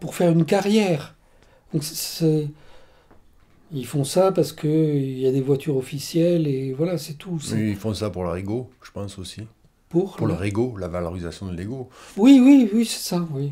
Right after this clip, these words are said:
Speaker 2: Parce que c'est, il arrive à un certain moment, c'est au-delà de le, l'argent, je pense qu'ils gagneraient plus dans le public, ou dans le privé, pardon.
Speaker 1: Dans le privé, oui.
Speaker 2: Et ils font ça, euh, bon, le pouvoir, oui, c'est bien, mais bon, en définitive, si
Speaker 1: Ils n'ont
Speaker 2: on
Speaker 1: plus de pouvoir.
Speaker 2: Ils n'ont plus de pouvoir.
Speaker 1: C'est une chose très étonnante, les hommes politiques n'ont plus de pouvoir.
Speaker 2: Hmm.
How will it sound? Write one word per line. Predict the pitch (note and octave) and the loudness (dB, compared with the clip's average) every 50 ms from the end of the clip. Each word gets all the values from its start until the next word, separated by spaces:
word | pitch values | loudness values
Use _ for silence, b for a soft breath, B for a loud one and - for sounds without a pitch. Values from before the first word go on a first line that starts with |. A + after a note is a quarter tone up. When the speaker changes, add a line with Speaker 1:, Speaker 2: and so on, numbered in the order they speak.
| C#3+ - | -8 -10
Speaker 2:
Parce | G2+ F#2 | -12 -12
que | - - | -10 -10
c'est, | G#2 - - A2+ A2 G#2+ - - | -10 -8 -6 -6 -6 -6 -8 -10
il | G2+ G2 | -8 -8
arrive | F#2 F2+ G#2+ G2+ | -6 -6 -6 -8
à | |
un | F#2+ | -8
certain | F#2 - G2 G2 - G2+ | -8 -10 -12 -10 -8 -8
moment, | G2 G2 G2+ A#2 B2+ | -6 -6 -4 -4 -6
c'est | A#2+ - - F#2 - _ _ _ _ - | -6 -8 -12 -16 -18 _ _ _ _ -14
au-delà | A#2+ G2+ G#2 G#2+ G#2 G2+ | -12 -8 -6 -6 -6 -6
de | G2 F2+ F#2+ | -6 -8 -10
le, | F#2+ F#2 F#2 F2+ F#2 B B B B _ - | -8 -8 -10 -12 -12 B B B B _ -14
l'argent, | F#2+ F#2 - E2+ F2 G#2 G2+ G2 F#2+ F#2+ G2 _ _ _ _ _ b b b b b b b - | -12 -12 -10 -10 -8 -8 -6 -6 -8 -10 -12 _ _ _ _ _ b b b b b b b -20
je | - - | -16 -8
pense | - A2 G#2 - | -6 -6 -6 -6
qu'ils | - G2+ | -8 -8
gagneraient | F#2 F#2 F#2 F2+ F#2+ F2+ | -8 -6 -6 -6 -8 -8
plus | - G#2+ G2 | -8 -8 -6
dans | G2+ F2+ | -6 -6
le | F2+ | -6
public, | E2+ F#2 F#2 A2 B2 B2+ - - _ _ _ _ _ _ _ _ _ _ _ - - | -8 -8 -8 -8 -8 -10 -12 -20 _ _ _ _ _ _ _ _ _ _ _ -12 -10
ou | G2+ | -8
dans | F#2+ | -8
le | F#2 | -8
privé, | E2+ - - F#2+ F#2+ | -10 -10 -8 -8 -8
pardon. | G2+ F#2+ F2+ F2+ G2+ | -6 -6 -6 -6 -4
Speaker 1:
Dans | B2+ C#3+ C3 | -4 -2 -4
le | C3 | -4
privé, | - - D#3+ D#3+ E3+ G#3 G3 E3+ | -4 -4 -4 -2 -2 0 -2 -2
oui. | D#3 D3+ D3+ D#3+ D#3+ D#3 - - - | -2 -4 -6 -6 -8 -10 -12 -12 -8
Speaker 2:
Et | A2 G#2 G2+ G2 F#2+ F#2 | -8 -6 -6 -6 -6 -6
ils | F#2 F2+ | -6 -8
font | - - G2 F#2+ | -8 -8 -8 -8
ça, | - - A2 G#2+ A2 A2+ G#2+ | -8 -6 -6 -6 -6 -6 -6
euh, | G2+ G2 F#2+ F#2 F2+ F2 E2+ F2 F2 | -6 -6 -6 -6 -6 -6 -8 -8 -10
bon, | F2+ E2+ G2 G2 | -10 -8 -6 -6
le | G2 F#2 F2+ | -6 -6 -8
pouvoir, | - G#2+ G#2 G2+ G#2+ A2 G#2+ F2+ F#2+ | -8 -8 -6 -4 -4 -4 -6 -6 -4
oui, | G#2 A2+ A2+ | -4 -4 -4
c'est | A2+ - A2+ G2 | -6 -8 -8 -6
bien, | G#2+ A#2 A#2+ | -4 -4 -4
mais | A2+ G2 F2+ | -4 -4 -4
bon, | F2+ F#2+ F#2+ F#2 F2 | -4 -6 -6 -6 -6
en | F2 | -8
définitive, | F2 E2+ F2 - - F#2+ F#2+ F#2 - - A2+ G2 | -8 -10 -12 -12 -12 -10 -10 -10 -8 -8 -8 -6
si | F2 F#3+ | -4 -2
Speaker 1:
Ils | G3+ | 0
n'ont | G3+ G3+ | 2 0
Speaker 2:
on | F3+ | 0
Speaker 1:
plus | F#3 - C4 A3+ | 0 0 0 0
de | - | 0
pouvoir. | - - D3+ C#3 C#3 C#3+ C#3 C#3 | -4 -10 -8 -6 -4 -4 -4 -4
Speaker 2:
Ils | G2+ | -4
n'ont | G2 F#2+ | -6 -6
plus | F#2 - G#2+ G2 | -6 -6 -8 -8
de | - | -8
pouvoir. | - - F#2 F#2 A2+ B2 C3 B2+ - | -10 -10 -6 -2 -2 -2 -2 -4 -8
Speaker 1:
C'est | - - F#3+ | -6 -2 0
une | F3+ E3+ | 0 0
chose | - A3 G#3 E3 - | 0 -2 -4 -4 -6
très | - - - G#3 F#3 E3+ | -8 -2 0 2 2 2
étonnante, | F#3 F3+ - B3 B3 C4 A3 D#3 - | -2 -2 0 0 2 2 0 0 -2
les | D#3+ D3+ C#3+ D#3 | -2 -2 0 2
hommes | F3 E3+ D#3+ | 2 0 0
politiques | - E3 D#3+ D#3+ D#3+ - F3+ - - | -2 -2 -2 -2 -4 -6 -10 -4 -2
n'ont | E3+ D#3+ D3 | -2 -2 -2
plus | - E3+ D#3+ | 0 -4 -4
de | C#3+ | -4
pouvoir. | - - - C3+ B2+ B2+ B2 C#3 C#3 - | -4 -10 -12 -12 -12 -12 -18 -18 -16 -10
Speaker 2:
Hmm. | G#2 G2 | -8 -8